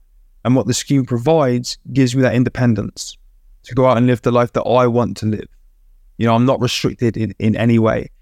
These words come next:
And I travel the country as a speaker. It's given me the ability to have a career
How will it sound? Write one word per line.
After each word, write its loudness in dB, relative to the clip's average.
And -2
I 0
travel 0
the -2
country -2
as -2
a 0
speaker. -4
It's -8
given 2
me 4
the 4
ability 0
to 0
have 0
a -12
career 0